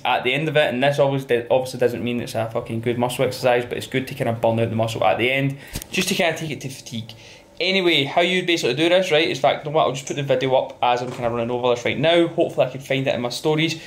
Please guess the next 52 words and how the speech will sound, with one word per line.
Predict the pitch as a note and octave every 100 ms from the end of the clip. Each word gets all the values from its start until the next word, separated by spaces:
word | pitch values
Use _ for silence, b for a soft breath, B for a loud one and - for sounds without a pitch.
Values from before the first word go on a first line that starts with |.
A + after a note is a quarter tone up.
| B B B B
while | - C#3
I'm | B2+
talking | D#3 C#3+ D3+
over | E3 F3+ F#3
this. | F3+ -
So | -
what | D#3 F3
you | E3+
basically | E3+ E3+ C#3
do | D#3 E3+ E3+
is | B2+ C3
position | - C#3 D3+
yourself | D#3+ D#3 D3+
so | D3
your | C3 B2 B2
bum | D3 D3+ D3
is | B2+
essentially | B2 C3+ C3 C3+
at | A#2 A#2
the | A#2+
back | - B2 B2+ -
of | A#2+ A#2+
the |
row | B2+ D#3
machine. | D#3+ - E3+ E3+ B B B
You | C#3
would | C3+
then | C#3+ D3
put | D#3+
your | B2+
heels | - F3 F3+ F3+ -
onto | C#3 C#3
the | C3
chair | - D3+ D3
of | D3 - C3 B2+
the | B2+
rower | D3 F3 F3 F3 B B B
and | - A#2+ B2
dig | C3+ C#3
your | C#3
heels | C#3 C3
into | B2 B2 C#3+
it. | - -
From | - - F#3+ F3
there, | D3+ E3
what | C3+ D3
you're | -
gonna | E3+ D3+
do | D3
is | D#3 C3
you're | C3+
gonna | C3